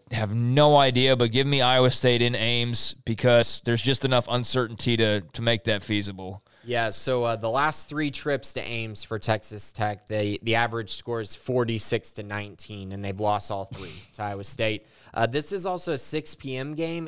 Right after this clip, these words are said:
Speaker 2: and the low that day is eight degrees. Um,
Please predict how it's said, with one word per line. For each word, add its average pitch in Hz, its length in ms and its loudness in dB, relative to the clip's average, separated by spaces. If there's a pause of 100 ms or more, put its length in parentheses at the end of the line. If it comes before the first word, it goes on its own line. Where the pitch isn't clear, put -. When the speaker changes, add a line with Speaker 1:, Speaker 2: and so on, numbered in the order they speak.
Speaker 2:
and 123 200 -8
the 117 100 -4
low 120 300 0
that 120 300 -4
day 113 200 -4
is 98 160 -10 (140)
eight 123 200 -10
degrees. 101 680 -12 (440)
Um, 104 520 0